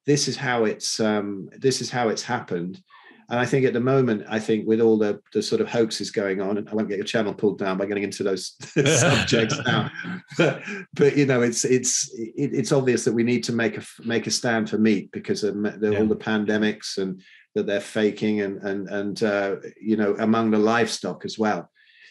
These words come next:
Speaker 1: Um, <clears throat> you know, ob-, obviously, I would never suggest that, uh, uh, that our present situation is a hoax. Wash my mouth out. <laughs>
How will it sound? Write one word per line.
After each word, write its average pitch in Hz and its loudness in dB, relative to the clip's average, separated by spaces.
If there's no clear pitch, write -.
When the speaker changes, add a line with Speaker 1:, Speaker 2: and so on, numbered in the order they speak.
Speaker 1:
Um, 98 -4
<clears throat> - -12
you 113 0
know, 92 -2
ob-, 113 -2
obviously, 101 0
I 92 -2
would 95 0
never 98 0
suggest - -4
that, 95 -4
uh, 92 -4
uh, 95 -6
that 98 -4
our 92 -6
present 104 -4
situation 95 -2
is 90 -6
a 87 -8
hoax. - -4
Wash 110 -4
my 98 -2
mouth 110 -2
out. 85 -6
<laughs> - -20